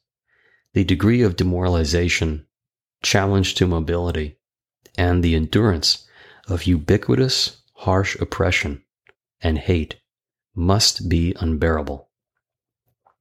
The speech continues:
There are trends that can be identified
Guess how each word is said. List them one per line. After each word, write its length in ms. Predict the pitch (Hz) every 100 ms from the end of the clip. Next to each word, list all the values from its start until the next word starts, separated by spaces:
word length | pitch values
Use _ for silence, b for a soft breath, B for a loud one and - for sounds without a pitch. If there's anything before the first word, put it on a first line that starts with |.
| _ _ _ _ _ _ _ _ _ _ _
There 200 | - 101
are 100 | 98
trends 640 | - - 113 87 80 -
that 160 | - 92
can 140 | 90
be 100 | 87
identified 680 | 85 82 95 92 - 87 87